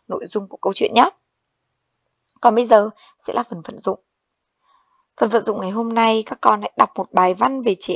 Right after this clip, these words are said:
em và hãy viết vào phiếu đọc sách những điều em đã chia sẻ. Về tác giả,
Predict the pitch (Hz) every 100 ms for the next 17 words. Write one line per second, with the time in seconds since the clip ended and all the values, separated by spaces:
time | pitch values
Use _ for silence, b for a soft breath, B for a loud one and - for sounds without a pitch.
0 | - 220 247 233 - B B B B -
1 | 196 190 175 b - - 233 262 415 -
2 | - - - - 233 - - - - 214
3 | 180 - 196 190 185 - - 214 - 214
4 | - _ _ _ _ _ _ _ _ -
5 | - - - 247